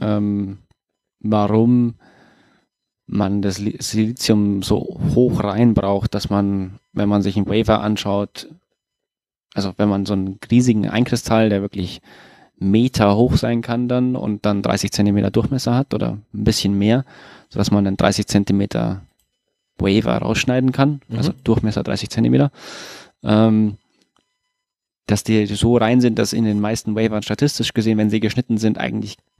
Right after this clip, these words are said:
Speaker 1: keine, keine anderen mit A-, Atome mehr drin sind. Und das hängt damit zusammen, dass ein Halbleiter sich auch dadurch auszeichnet, dass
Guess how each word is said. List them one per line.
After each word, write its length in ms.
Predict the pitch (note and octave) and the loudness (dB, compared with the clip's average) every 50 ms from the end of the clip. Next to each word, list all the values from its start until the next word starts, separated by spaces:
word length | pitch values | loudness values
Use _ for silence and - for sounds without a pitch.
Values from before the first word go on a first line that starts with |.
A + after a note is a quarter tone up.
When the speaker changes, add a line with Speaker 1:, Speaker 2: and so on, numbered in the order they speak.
| _ _ _ _ _ _ _ - | _ _ _ _ _ _ _ -10
Speaker 1:
keine, 880 | - - G#2 G#2 G#2 A2 A2 A2 A2 A2 A2 A2 A2 G#2+ G#2+ G#2 G2+ - - - _ _ _ _ _ _ _ _ _ _ _ _ _ _ _ - | -8 -4 0 0 2 2 2 2 2 2 2 2 2 2 0 -2 -4 -6 -12 -20 _ _ _ _ _ _ _ _ _ _ _ _ _ _ _ -14
keine 260 | - - G#2+ G#2 F2 | -6 -2 0 0 0
anderen 380 | C2+ A2+ A#2 A#2 A2 A2 G#2+ G#2+ | 0 0 0 0 0 0 -2 -2
mit 200 | G#2+ G#2 - - | -2 -4 -4 -4
A-, 180 | - A2 - | -6 -6 -4
Atome 240 | - - - B2 A#2 | -6 -2 0 2 2
mehr 140 | A2 G#2+ G#2 | 4 2 0
drin 200 | - - B2 C3 | 2 2 2 2
sind. 240 | A2+ A2 F2+ - - | 2 0 -2 -4 -6
Und 40 | G2+ | -6
das 100 | G2 - | -4 -4
hängt 160 | G#2+ G#2+ - | -4 -4 -2
damit 200 | A2 A#2 B2 - | -2 0 0 0
zusammen, 320 | A#2+ A2 A#2 A#2+ B2 A#2+ | 2 2 2 2 2 0
dass 180 | G#2 G#2+ - - | 0 -2 -2 -4
ein 160 | G2+ - - | -6 -4 -4
Halbleiter 680 | A2 A#2 C3+ - - C3 C3 C#3 C3 - C3+ C3+ C#3 C3+ - - - - - - - - - - - - | -2 -2 0 0 0 2 2 2 2 2 0 0 0 -4 -8 -16 -20 -20 -20 -20 -20 -20 -20 -20 -20 -20
sich 220 | - - - - - | -14 -12 -8 -6 -4
auch 80 | - | -6
dadurch 360 | - - - A2 A#2+ A#2+ A2 - | -4 0 0 2 2 0 -2 -4
auszeichnet, 540 | C2+ A2+ A#2 - A#2+ A2+ G#2 - A#2+ G#2+ - | -6 -8 -4 -4 -4 -4 -2 -4 -6 -6 -4
dass 400 | - A2 G#2 G2+ - - - - | -4 -4 -2 -2 -2 -4 -4 -6